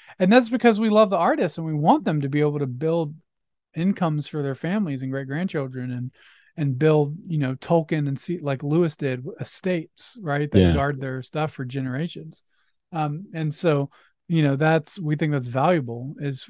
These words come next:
Speaker 1: for Christians to own their stories. Christians don't own their stories anymore.
Speaker 2: Mm-hmm.
Speaker 1: Um, if you go to Pureflix, Sony owns your stories now, right? Sony owns all of the stories for Pureflix that had, right? And Sony's not even a Christian company.
Speaker 2: No.
Speaker 1: Right? So,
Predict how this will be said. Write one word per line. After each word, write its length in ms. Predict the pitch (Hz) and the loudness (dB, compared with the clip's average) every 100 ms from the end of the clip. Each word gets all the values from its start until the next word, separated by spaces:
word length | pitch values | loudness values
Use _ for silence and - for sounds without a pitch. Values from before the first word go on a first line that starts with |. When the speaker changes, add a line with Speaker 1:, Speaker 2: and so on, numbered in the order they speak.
| 208 | -12
Speaker 1:
for 220 | - 131 | -6 -6
Christians 500 | - 170 - 147 131 | -2 -2 -2 -6 -6
to 160 | - - | -10 -4
own 260 | 143 156 147 | 0 0 0
their 120 | 135 | -2
stories. 680 | - 185 220 - - - - | -2 -4 -4 -10 -20 -20 -8
Christians 360 | 156 - 151 | -8 -6 -6
don't 240 | 127 156 165 | -4 -6 -4
own 180 | 147 160 | -4 -4
their 100 | 151 | -6
stories 420 | 185 208 165 123 | -8 -8 -8 -10
anymore. 320 | 113 104 92 | -4 0 2
Speaker 2:
Mm-hmm. 200 | 95 95 - _ _ - | 2 0 -4 _ _ -8
Speaker 1:
Um, 120 | 143 | -4
if 60 | 143 | 0
you 60 | |
go 80 | 160 | 2
to 60 | 147 | 0
Pureflix, 680 | - 180 185 147 147 - - _ _ _ _ - | 0 -2 0 -6 -6 -14 -20 _ _ _ _ -14
Sony 460 | - 165 175 147 | -4 -2 0 -2
owns 220 | 143 147 | -2 -2
your 100 | 151 | -4
stories 560 | 151 214 226 190 233 - | -6 -8 -8 -10 -14 -14
now, 180 | 127 120 | -14 -12
right? 320 | 135 143 170 202 | -6 -6 -6 -4
Sony 340 | 170 170 165 | -2 -2 -4
owns 140 | 165 | -4
all 360 | 156 170 185 185 | -2 0 0 -2
of 60 | 170 | -6
the 60 | |
stories 560 | 156 196 185 160 - - _ _ _ _ _ - | -10 -8 -6 -8 -12 -20 _ _ _ _ _ -8
for 120 | 160 | -4
Pureflix 640 | 180 196 185 131 - - - | 4 4 4 -4 -14 -20 -6
that 220 | 147 135 | -4 -2
had, 340 | 135 117 139 | -2 -4 -6
right? 220 | 147 147 170 | -2 0 -2
And 200 | 151 139 | -6 -2
Sony's 280 | 180 170 | 0 2
not 100 | 180 | 4
even 140 | 190 190 | 4 4
a 40 | |
Christian 280 | 202 208 202 | 4 2 4
company. 420 | 226 247 165 139 _ _ - | 4 4 0 -6 _ _ 6
Speaker 2:
No. 360 | 104 98 87 | 8 10 8
Speaker 1:
Right? 280 | 160 180 196 | 6 0 0
So, 400 | - 165 151 | -8 -6 -6